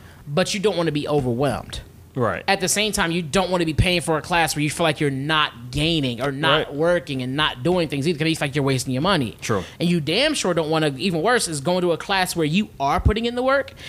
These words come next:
Speaker 1: and there's another motherfucker right next to you who clearly don't belong in the same grade level as you are.
Speaker 2: True.
Speaker 1: And he's also passing the class not doing shit.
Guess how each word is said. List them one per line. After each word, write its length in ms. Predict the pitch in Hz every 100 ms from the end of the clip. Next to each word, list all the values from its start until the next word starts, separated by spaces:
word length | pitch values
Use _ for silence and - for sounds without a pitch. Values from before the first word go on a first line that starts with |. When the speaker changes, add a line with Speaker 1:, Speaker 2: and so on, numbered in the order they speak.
| - -
Speaker 1:
and 100 | 175
there's 120 | 170 156
another 240 | 170 190
motherfucker 440 | 190 175 180 156
right 160 | 143 185
next 260 | 190 185 -
to 60 |
you 80 | 143
who 80 | 156
clearly 320 | - 208 196
don't 120 | 175
belong 220 | 160 160
in 40 | 151
the 60 |
same 260 | 139 165 165
grade 240 | 151 160
level 220 | 151 147 143
as 160 | 135
you 120 | 156 135
are. 220 | 117 117 -
Speaker 2:
True. 160 | - 101
Speaker 1:
And 160 | 170
he's 220 | - 190 -
also 280 | 170 160
passing 300 | 143 156 143 143
the 40 |
class 220 | 151 131
not 160 | 143 131
doing 180 | 131 117
shit. 260 | - 104